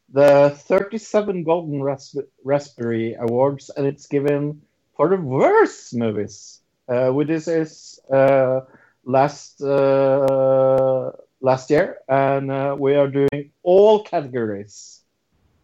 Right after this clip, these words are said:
as, uh, uh, we go down the list here, and it's so much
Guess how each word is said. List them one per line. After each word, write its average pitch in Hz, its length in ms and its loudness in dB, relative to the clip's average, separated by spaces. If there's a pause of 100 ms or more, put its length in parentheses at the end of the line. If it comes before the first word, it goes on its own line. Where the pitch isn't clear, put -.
(240)
as, 110 480 -8
uh, 117 80 -4
uh, 107 1300 -4
we 107 240 -2
go 110 300 0
down 104 320 -4
the 104 80 -6
list 104 320 -6
here, 104 280 0
and 120 140 0
it's 117 240 -2
so 131 580 2 (540)
much - 640 -2